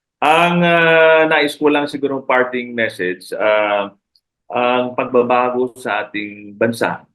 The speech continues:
ay nakasalalay sa ating lahat yon, hindi sa mga leaders. Sa mga leaders kasi instrumento lamang sila. Ang tunay na pagbabago ay nasa iyo, nasa ating lahat. At sa grupong Magdalo naman,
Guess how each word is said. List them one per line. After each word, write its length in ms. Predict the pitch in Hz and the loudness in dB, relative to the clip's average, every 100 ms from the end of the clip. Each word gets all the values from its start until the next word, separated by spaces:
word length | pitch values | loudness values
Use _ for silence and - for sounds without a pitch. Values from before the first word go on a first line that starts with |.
| - - _ | -20 -20 _
ay 320 | 113 113 113 | 0 2 2
nakasalalay 800 | 117 117 107 113 110 107 104 101 | 0 -4 -6 -4 -2 0 0 -2
sa 240 | 104 - 82 | -4 -10 -10
ating 300 | 92 92 98 | -6 -6 -4
lahat 260 | 92 - | -6 -6
yon, 160 | - 98 | -8 -12
hindi 320 | 101 113 113 113 | -10 -8 -6 -4
sa 160 | 113 | -6
mga 160 | 107 104 | -6 -6
leaders. 400 | 104 101 107 107 107 | -6 -4 -2 -2 -2
Sa 80 | |
mga 160 | 107 107 | -4 -2
leaders 380 | 113 120 117 117 | 0 0 0 -2
kasi 240 | 117 120 | -4 -4
instrumento 640 | 113 117 117 110 104 101 107 | -6 -8 -8 -4 -4 -4 -4
lamang 400 | 95 92 87 85 | -4 -4 -8 -12
sila. 240 | 101 101 - _ _ _ _ | -6 -6 -8 _ _ _ _
Ang 140 | 120 123 | -6 -4
tunay 380 | 143 139 135 135 | -2 0 0 0
na 80 | |
pagbabago 960 | 127 117 117 110 104 98 104 113 113 - - | 0 -2 0 -2 0 -2 -2 -2 -4 -4 -6
ay 100 | 120 | -4
nasa 320 | 117 117 - - | -4 -6 -8 -6
iyo, 340 | 135 139 139 - _ _ | 0 2 2 -2 _ _
nasa 320 | - - - | -16 -12 -10
ating 400 | 98 98 95 92 | -8 -8 -8 -6
lahat. 340 | 90 90 85 - _ _ _ | -6 -4 -6 -8 _ _ _
At 160 | 104 113 | -6 -4
sa 160 | 117 110 110 107 104 98 95 | 0 2 4 4 4 2 0
grupong 400 | 98 120 117 139 | 0 -2 0 -2
Magdalo 480 | 131 135 131 131 143 | 0 -2 0 0 2
naman, 480 | 165 170 156 285 | 2 0 0 -6